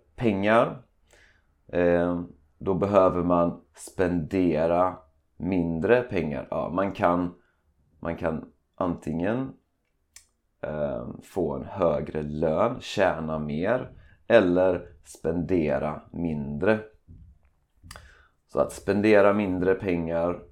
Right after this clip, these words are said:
det betyder att man, att man sparar pengar. Så du kan ta en del av pengarna som du tjänar, en del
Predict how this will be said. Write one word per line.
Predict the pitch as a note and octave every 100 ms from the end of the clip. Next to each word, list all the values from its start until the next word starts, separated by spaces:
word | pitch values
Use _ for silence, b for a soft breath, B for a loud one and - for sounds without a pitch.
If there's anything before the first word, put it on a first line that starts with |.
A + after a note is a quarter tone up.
| _ -
det | F#2+
betyder | D2+ F2 F#2+ D#2 D#2
att | D2 -
man, | E2+ D2+ - -
att | D#2 D2+
man | D2 D#2 - _ _
sparar | - - A2 G2+ F2+ E2 F#2+ A#2 A2 -
pengar. | E2 - G1+ - _ _ - b b b _
Så | D2+
du | F2 E2+
kan | G#2+ F#2 F2 F2 - _ _ _ _ _ _ -
ta | G2+ G2 A2+ B2+ - -
en | F2 D#2+ -
del | A2 A#2+ D#3 E3 D#3 - _ _ _ - _ - _
av | E2+ G2 C3 C3+ - _
pengarna | - G2 F2+ E2 F2+ A2+ - -
som | - - F2 F2
du | E2+
tjänar, | - F2 E2 D2 E2+ B2 -
en | E2+ D#2+
del | F2 G2+ B2 B2